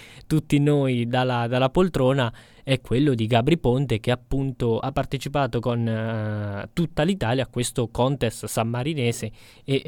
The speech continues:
eh, inutile a dirlo, eh, ha vinto con ampi consensi della giuria. Non c'era il televoto, solo la giuria, però, eh, chiaramente la vittoria penso no-, non sia stata mai messa in, in discussione.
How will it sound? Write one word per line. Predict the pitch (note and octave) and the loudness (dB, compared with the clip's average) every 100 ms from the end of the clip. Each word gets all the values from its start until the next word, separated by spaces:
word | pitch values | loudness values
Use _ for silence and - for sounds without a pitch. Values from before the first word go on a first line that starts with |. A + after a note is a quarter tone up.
| - | -8
eh, | |
inutile | G#2+ A#2+ B2 D3+ C#3 C#3+ | -4 0 4 4 4 4
a | D#3 | 2
dirlo, | C#3+ C#3+ C3+ B2+ C3+ C#3 D3 | 6 8 8 6 6 6 6
eh, | C3 B2+ | 2 -2
ha | - - A#2+ | -4 -4 -2
vinto | A2+ A#2 A2+ A#2 A2 G#2 G#2 G2+ G2+ G#2 - - | 0 -2 0 0 0 -4 -6 -8 -8 -12 -16 -14
con | - A#2 A2+ A2 A#2 | -4 -2 0 -2 -4
ampi | D3+ C#3+ C#3 | -2 0 0
consensi | C3 D3 C#3+ A#2+ A2+ A#2 B2+ - | 0 0 0 -2 -2 -4 -6 -2
della | D#3 C3+ | 0 0
giuria. | B2 A2+ G#2+ G#2 | 0 -4 -4 -4
Non | A#2+ C#3+ | -2 -2
c'era | D3 C3 | -2 -4
il | B2 | -2
televoto, | D#3+ F3+ B2 A#2+ A#2+ | -2 -2 -4 -4 -6
solo | - D3+ C3 | -4 -4 -2
la | A#2+ | -2
giuria, | A#2+ A2+ G#2 - - | -4 -6 -8 -12 -8
però, | - B2+ - | -2 0 0
eh, | B2 G#2 | -4 -4
chiaramente | G2+ A2+ A2 A2 G#2+ A2 G#2+ - - - | -4 -2 0 -2 -2 -4 -6 -14 -20 -6
la | C3+ | 0
vittoria | C3 C3+ - D3 C3+ C3+ C3 B2 A#2+ A#2 A2+ | 2 2 0 2 4 4 2 0 0 -2 -2
penso | C3 C3 B2 A#2+ | -4 -4 -4 -4
no-, | A2+ A2 A2 G#2+ G#2+ | -4 -4 -4 -4 -4
non | G#2+ G#2+ | -4 -6
sia | G2+ | -6
stata | A2+ A2+ G#2+ | -4 -4 -2
mai | G#2 G#2 | -2 -2
messa | A2 G#2+ - G#2+ | -2 -4 -6 -6
in, | G#2+ G#2 G2+ G2+ | -6 -6 -8 -8
in | C#3 B2 | -4 -2
discussione. | A2 - - - G#2+ G#2 G2 | -2 -6 -12 -10 -6 -4 -6